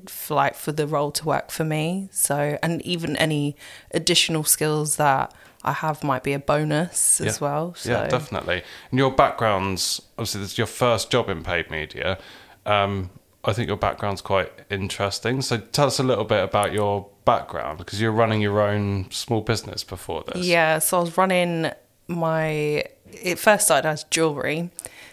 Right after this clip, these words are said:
Speaker 1: Then I went into resin in the lockdown. So I was making, like, homeware. Um, and I started selling it on Etsy the last couple of years and Instagram and stuff. That's how I kinda knew about, like,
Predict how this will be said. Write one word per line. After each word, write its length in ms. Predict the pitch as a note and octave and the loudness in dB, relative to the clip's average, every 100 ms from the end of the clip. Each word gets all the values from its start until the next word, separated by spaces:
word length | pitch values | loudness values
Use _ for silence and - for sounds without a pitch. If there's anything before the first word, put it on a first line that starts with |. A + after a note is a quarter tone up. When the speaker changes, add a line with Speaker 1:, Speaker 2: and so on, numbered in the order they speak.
| _ | _
Speaker 1:
Then 100 | E3+ | 0
I 60 | E3 | 2
went 160 | D#3+ D3 | 4 2
into 180 | - | 0
resin 640 | D#3 D#3 D#3+ D3+ C#3 D#3 E3 | 2 4 4 4 0 0 0
in 140 | D#3 | 0
the 60 | D3+ | 0
lockdown. 840 | D3+ - - C3 C3+ D3 E3 D#3 | 0 0 2 4 4 0 -2 -2
So 200 | - C#3+ | 0 2
I 40 | |
was 120 | D3 D3 | 0 0
making, 280 | D3 - | -2 0
like, 120 | C#3+ - | -2 -2
homeware. 800 | - D#3+ D#3 D3+ C#3 D3 E3 - - - - - - | 0 0 2 0 0 -2 -2 -8 -18 -20 -20 -6 2
Um, 180 | E3+ E3 | 2 4
and 120 | E3 | 2
I 100 | E3 | 2
started 400 | D#3+ - E3 D3+ | 4 2 2 2
selling 380 | - - E3 D#3+ | 4 4 2 0
it 120 | D#3 D#3+ | -2 -2
on 320 | D#3+ D#3+ D#3 | -2 -2 -2
Etsy 680 | G3+ G3+ - - - - F3 - | -2 0 2 2 0 -4 -6 -6
the 100 | E3 | -4
last 240 | D#3+ - | -4 -4
couple 340 | - B2+ - | -4 -4 -4
of 60 | D3+ | -4
years 540 | D3+ D3+ D3 D#3 D#3 - | -2 -2 -2 -4 -4 -2
and 400 | C#3+ D3 D3 - | -4 -4 -6 -6
Instagram 580 | E3 D#3+ - D#3+ D3+ D#3 | -4 -2 -2 -2 0 0
and 140 | D3+ | 0
stuff. 320 | - - D3 - | 0 0 -2 2
That's 220 | F3+ - | 2 4
how 180 | F#3 E3 | 6 6
I 220 | D#3 D3+ | 4 2
kinda 360 | - F3 D#3+ | -2 -2 0
knew 300 | D#3 D#3 D#3 | 0 0 0
about, 320 | D3+ D3 C#3 C3 | 0 0 0 2
like, 240 | C3 | -2